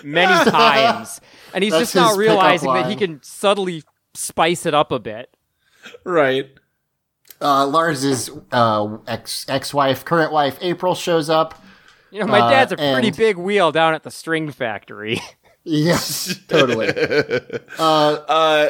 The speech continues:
Speaker 3: uh, Ernie is walking around just kind of, like, entertaining the guests. There's someone from, like, Saudi Arabia or somewhere, and he says Hakuna Matata to them, just so you know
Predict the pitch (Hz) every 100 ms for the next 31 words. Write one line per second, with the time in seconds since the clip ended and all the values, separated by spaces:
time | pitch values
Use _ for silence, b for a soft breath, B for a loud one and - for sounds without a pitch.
0 | - 135 127 127 156 165 170 156 139 147
1 | 147 143 143 135 131 123 120 - 131 113
2 | 110 104 120 117 123 117 104 123 123 -
3 | 117 113 - 127 117 113 107 110 101 98
4 | 95 - b b b b b _ _ -
5 | 233 202 147 135 131 135 131 127 135 127
6 | 127 123 123 120 b b b 123 123 123
7 | 127 120 - 117 113 - 127 113 104 131
8 | 127 123 139 127 127 131 170 135 117 117
9 | 120 120 117